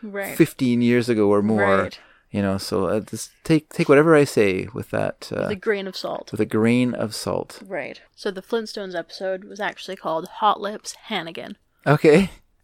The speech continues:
Speaker 1: Which, I don't know if that was, like, a reference to mash.
Speaker 2: I don't know. I don't know. I don't know
Speaker 1: Or
Speaker 2: when, if it was a Flintstones episode?
Speaker 1: Yeah, I don't know the chronology, really.
Speaker 2: I don't know the chronology of the Flintstones
Speaker 1: Like, I don't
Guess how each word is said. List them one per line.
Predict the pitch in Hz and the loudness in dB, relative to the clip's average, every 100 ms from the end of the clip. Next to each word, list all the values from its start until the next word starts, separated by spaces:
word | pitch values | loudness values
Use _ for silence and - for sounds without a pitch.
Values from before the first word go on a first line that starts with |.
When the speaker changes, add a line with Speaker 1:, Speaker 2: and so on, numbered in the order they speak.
| - | -8
Speaker 1:
Which, | 202 190 - - | -6 -6 -8 -2
I | 220 | 0
don't | 226 | 2
know | 208 | -2
if | 190 | -2
that | 185 | -4
was, | 170 - | -6 -8
like, | - | -10
a | - | -4
reference | 214 285 - 285 269 254 - - - _ _ - | 2 2 2 0 0 -6 -8 -10 -14 _ _ -16
to | - 254 247 240 240 240 226 | -8 -6 -6 -6 -6 -8 -10
mash. | 240 226 233 233 - - - _ - | -8 -6 -6 -6 -10 -16 -16 _ -6
Speaker 2:
I | 147 | -2
don't | 165 | 0
know. | 160 127 | 2 4
I | |
don't | 107 117 | 4 2
know. | 113 101 | 0 2
I | |
don't | 127 160 | 2 4
know | |
Speaker 1:
Or | 123 | 4
Speaker 2:
when, | 127 127 120 - - | 4 2 -6 -10 -18
if | - - | -18 -6
it | 131 | -2
was | 127 | 0
a | 117 | 0
Flintstones | - 170 - 185 | 2 0 2 0
episode? | 196 208 262 285 - | 0 -2 -4 -4 -6
Speaker 1:
Yeah, | 220 226 196 - | -2 0 0 -4
I | - | -4
don't | 233 247 | -4 -2
know | 277 | -2
the | 277 | -4
chronology, | - - - 214 180 185 220 196 170 | -8 -12 -6 -4 -2 -4 -4 -8 -8
really. | 170 160 | -6 0
Speaker 2:
I | 139 | 4
don't | 156 | 4
know | 151 | 4
the | 131 | 2
chronology | 123 131 117 117 | 2 0 0 2
of | 110 | 0
the | |
Flintstones | - 123 | 0 -4
Speaker 1:
Like, | 202 | -2
I | |
don't | 208 | 0